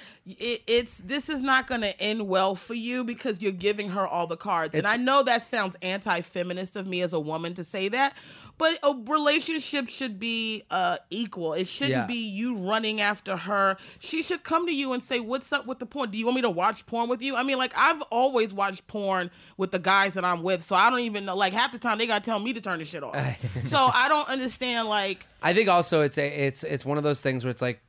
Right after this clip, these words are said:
Speaker 2: "Why don't you talk this out?" And you're gonna realize it, the, and I think, and especially with my relationships, I, I feel the same way, where you have to say, "This is who I am. This is what I want to do." Anytime I do something I don't wanna do in a relationship, I feel like I'm lying to the person.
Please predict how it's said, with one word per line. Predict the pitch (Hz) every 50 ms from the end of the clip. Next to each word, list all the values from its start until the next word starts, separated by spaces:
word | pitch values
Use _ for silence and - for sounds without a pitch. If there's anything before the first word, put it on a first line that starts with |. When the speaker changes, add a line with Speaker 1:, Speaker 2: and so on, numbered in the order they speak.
| _
Speaker 2:
"Why | - 226 240
don't | 240 226
you | 208 -
talk | - 180 156 143 -
this | 151 131 -
out?" | 127 113 110 113 117 - _ -
And | 131 139
you're | 143 131
gonna | 139 139
realize | 135 131 131 127 123 123 123 123 117 120 -
it, | - 131 131 127 - 151
the, | 147 151 147 151
and | 175 170 175 - _ _ _ _ _ _ _ _ _ _ _ _ _ _
I | - 139 170 190
think, | 180 196 180 170 151
and | 156 151 147 143 143
especially | 160 - - 208 208 170 170
with | 151 135
my | 139 143
relationships, | 147 139 131 123 110 110 120 113 110 120
I, | 127 123 127 131 127
I | 127
feel | 127 - 147 139
the | 123
same | 113 - 139 139
way, | 156 151 127
where | 113 117 123
you | 127
have | 131 120
to | - 123
say, | - 143 135 120 - - - - - _ _ _ _ _ -
"This | 202 247
is | 311 294 180
who | 185 185 185
I | 175 165 160
am. | 156 151 143 143 143 143
This | 147 139 143
is | 151 139
what | 143 156 151
I | 147 143
want | 139 131 147 151 165 180 - -
to | 160 156
do." | 123 123 131 123 117 113 113 110 - - - - - - -
Anytime | 165 208 262 262 - 226 214 208 196
I | 185
do | 170 147 175
something | 160 - 180 170 160 151
I | 143 143
don't | 123 139 139 139 147 139
wanna | 139 139 139 139
do | 135 127 139 139
in | 131
a | 131
relationship, | 127 127 123 127 131 131 123 131 143 160 151 160 147
I | 127 135
feel | 127 - - 156 143
like | 139 117
I'm | 123 123 120 120
lying | 120 131 143 143 135 123
to | 117
the | 107 104
person. | - 101 92 92 - - -